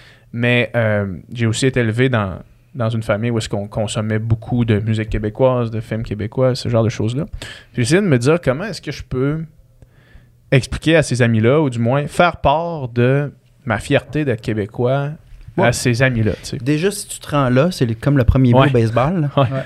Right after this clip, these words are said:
Speaker 2: Tu t'es rendu sur les buts, c'est, c'est déjà, euh, une
Speaker 1: Puis
Speaker 2: contribution substantielle, mais je te dirais, un, faut pas se décourager. Moi, je parlais avec Paul Piché, euh, avant-hier, puis il me disait,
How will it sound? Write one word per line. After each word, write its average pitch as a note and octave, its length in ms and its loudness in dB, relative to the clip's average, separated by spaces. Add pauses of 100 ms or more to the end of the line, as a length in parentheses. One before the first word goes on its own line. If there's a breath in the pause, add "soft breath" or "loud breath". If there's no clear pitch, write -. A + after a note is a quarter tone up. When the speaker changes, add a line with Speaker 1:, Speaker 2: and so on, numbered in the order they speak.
(140)
Speaker 2:
Tu - 80 -12
t'es C#3 120 4
rendu B2 220 2
sur D3 140 0
les A#2+ 140 6
buts, C3+ 180 2
c'est, C3 140 -4
c'est A2+ 160 -4
déjà, A2+ 260 2
euh, A#2 340 4
une A2 200 -2
Speaker 1:
Puis G2+ 100 -2
Speaker 2:
contribution A#2+ 560 0
substantielle, C3 640 -2
mais C3 120 2
je - 80 -4
te - 100 -2
dirais, C3 440 2 (760 loud breath)
un, F#3+ 140 4
faut F#3+ 100 0
pas E3 160 0
se D3+ 60 -2
décourager. B2 520 -2 (600)
Moi, A#2+ 160 -4
je D#3+ 120 -4
parlais B2 300 -2
avec C#3+ 220 -4
Paul C#3+ 180 0
Piché, D3+ 500 -6
euh, G2+ 280 -2 (200)
avant-hier, A#2+ 760 0
puis - 120 0
il A2+ 60 4
me G#2+ 80 2
disait, C3+ 460 0